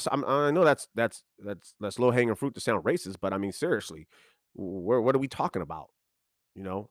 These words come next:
I, I, I honestly, I wanna know. Um, where can I find this information? Where can I find this information?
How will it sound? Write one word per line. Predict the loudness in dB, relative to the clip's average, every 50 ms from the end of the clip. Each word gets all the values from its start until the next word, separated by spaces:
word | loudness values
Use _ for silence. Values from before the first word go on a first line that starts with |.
| _
I, | -14 -10 -6 -2 -2 -2
I, | -2 0 -2 -2
I | 0 0 0
honestly, | 0 0 -2 0 0
I | 2
wanna | 2 4 4 4 4 4
know. | 4 2 0 -2 -6 _ _ _ _ _ -20 -20 _ _ _ _ _ _ _ -6
Um, | -4 -2 -2 0 -2 -2 -4 -6 -10 _ _ _ _ _ _ _ _ _ _ _ _ _ _ _ _ _
where | -6 4 6 6 6
can | 8 6 4
I | 4
find | 6 6 4 4 4 2
this | 0 -2
information? | -2 -2 -2 -2 -2 -2 -2 -4 -6 -8 -10 -12 -14 _ _ _ _ _ _ _ _ _ _ _ _ _
Where | 0 2 2
can | 2 4 4
I | 4 4
find | 6 6 6 6 6
this | 4 2 0
information? | -4 -4 -2 -4 -2 -4 -4 -6 -8